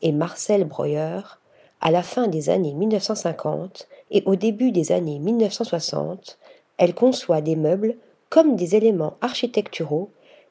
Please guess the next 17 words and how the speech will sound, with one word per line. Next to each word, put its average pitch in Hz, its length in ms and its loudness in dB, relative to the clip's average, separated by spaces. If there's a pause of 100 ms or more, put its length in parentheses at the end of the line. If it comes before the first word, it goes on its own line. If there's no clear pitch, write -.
destinés 254 600 4
à 165 120 -2
répondre 214 540 0
à 156 40 2
des 160 120 -2
besoins 160 560 -2
spécifiques - 840 -4 (380)
et 214 140 4
à 185 100 0
résoudre 226 500 0
des 190 120 2
problèmes 226 500 0
de 190 80 2
nature 175 600 -4
fonctionnelle 202 800 -2 (320)
et 202 200 2
esthétique. - 760 -6